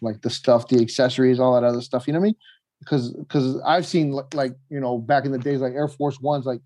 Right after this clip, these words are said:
made out of crocodile skin, and, and, you know, those were super premium with, like, you know, wooden shoe trees and all kinds of stuff. And I would, I would assume that they could do that, you know what I mean? The kind of money that they got,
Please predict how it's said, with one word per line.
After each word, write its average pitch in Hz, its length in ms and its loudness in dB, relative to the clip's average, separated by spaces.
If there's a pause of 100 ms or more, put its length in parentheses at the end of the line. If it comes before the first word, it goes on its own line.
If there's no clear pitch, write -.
(340)
made 147 160 0
out 139 140 4
of 110 120 -10
crocodile 131 460 -4
skin, 127 640 -6
and, 127 200 -12
and, 123 180 2
you 131 80 6
know, 127 120 6
those 131 200 4
were 123 160 0
super 143 300 0
premium 139 360 2
with, 131 160 2
like, 127 220 0 (500)
you 143 120 2
know, 139 120 4
wooden 151 360 2
shoe 180 280 -2
trees 165 640 -2
and 147 120 -4
all 143 100 -2
kinds 143 300 -4
of 123 80 -10
stuff. 110 260 -6 (160)
And 120 300 -6 (100)
I 131 140 6
would, 127 220 2 (1120)
I 156 120 6
would 170 200 4
assume 190 400 -2
that 139 200 -4 (220)
they 147 280 0
could 165 180 -2
do 143 120 -2
that, 131 220 -4 (140)
you 143 120 -8
know 135 60 -4
what 127 80 -2
I - 20 0
mean? 131 260 -2 (480)
The 151 140 4
kind 190 220 4
of 175 60 4
money 180 240 4
that 170 160 2
they 165 100 2
got, 156 300 2